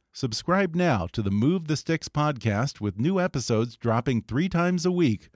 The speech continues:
available on your favorite podcast app or N F L dot com.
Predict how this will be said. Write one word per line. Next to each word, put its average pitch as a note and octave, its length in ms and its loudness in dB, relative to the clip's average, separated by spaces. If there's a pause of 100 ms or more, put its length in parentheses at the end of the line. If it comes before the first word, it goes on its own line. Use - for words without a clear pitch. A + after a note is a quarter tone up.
(220)
available C#3 520 2
on B2 140 2
your A#2 120 0
favorite F3+ 460 -2
podcast D3 640 -2
app A#2+ 340 0 (140)
or E3 240 0
N A#2 160 4
F - 160 0
L A#2 220 2
dot G#2+ 380 0
com. F2+ 520 -4